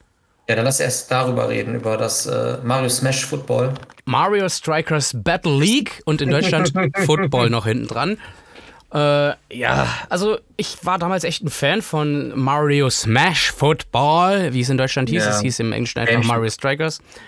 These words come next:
Speaker 2: Ähm, war ein cooles Game, hat echt Bock gemacht damals. Wirklich, wirklich
Speaker 1: Mhm.
Speaker 2: cool. Jetzt hab ich mir mal angeguckt, alle sagen, "Nö, Mario Strikers Battle League Football ist kacke, irgendwie wegen dem Spielfeld zu klein, bla bla bla." Und hab ich mir gedacht, "Okay, ich find das aber eigentlich cool. Ein kleineres Spielfeld hat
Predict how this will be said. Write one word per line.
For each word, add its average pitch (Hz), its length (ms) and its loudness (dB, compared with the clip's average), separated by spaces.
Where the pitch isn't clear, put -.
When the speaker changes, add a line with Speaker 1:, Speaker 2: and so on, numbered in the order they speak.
Speaker 2:
Ähm, 127 580 2
war 143 400 2
ein 196 120 -2
cooles 262 320 -2
Game, 160 280 0
hat - 160 -6
echt - 260 -8
Bock - 140 -6
gemacht 117 340 -4
damals. 127 500 -4
Wirklich, 254 280 -4
wirklich 202 240 -6
Speaker 1:
Mhm. 143 80 4
Speaker 2:
cool. 180 340 0
Jetzt 143 380 -4
hab 147 80 -6
ich 151 80 -6
mir 143 80 0
mal 135 120 0
angeguckt, 151 360 -6
alle 147 140 -2
sagen, 147 220 -2
"Nö, 165 200 -2
Mario 156 220 0
Strikers 147 340 -4
Battle 160 220 -4
League 147 140 -4
Football 135 280 -4
ist - 140 -6
kacke, - 260 -6
irgendwie 139 320 -4
wegen 139 260 -8
dem 170 220 -2
Spielfeld 175 380 -2
zu 151 100 -4
klein, 131 440 -2
bla 143 100 0
bla 147 120 2
bla." 143 120 -2
Und 139 80 0
hab 135 80 -2
ich 151 80 -6
mir 139 80 -2
gedacht, 135 200 -4
"Okay, 143 180 -2
ich 123 60 -4
find 135 120 -4
das 123 80 -2
aber 123 100 0
eigentlich 127 300 -2
cool. 208 140 2
Ein 131 80 0
kleineres 139 360 -2
Spielfeld 151 440 -2
hat - 260 -10